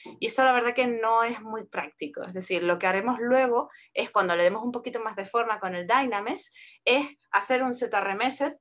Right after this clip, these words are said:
con po-, diferentes poligrupos que ayude un poco a mejorar su retopología para esculpir.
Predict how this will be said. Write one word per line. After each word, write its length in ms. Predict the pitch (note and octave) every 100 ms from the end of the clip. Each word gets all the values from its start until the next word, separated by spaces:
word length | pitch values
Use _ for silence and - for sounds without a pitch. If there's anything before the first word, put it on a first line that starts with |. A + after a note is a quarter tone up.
| -
con 220 | G#3+ G#3
po-, 140 | G3
diferentes 500 | F#3 A3 A3 A3+ G3+
poligrupos 640 | - G3 F#3+ A3+ C#4 A#3+ D4 -
que 80 | A#3+
ayude 260 | G#3+ A3+
un 140 | B3 B3
poco 340 | - - B3
a 260 | A#3+ C4 - _ -
mejorar 420 | A3 - G#3+ G#3
su 120 | A#3+
retopología 840 | A#3 A3+ A3+ G#3+ G3 G3 A#3 B3 B3
para 400 | C4 C4 C4 - _
esculpir. 640 | - A#3+ B3 G#3 G3+ F3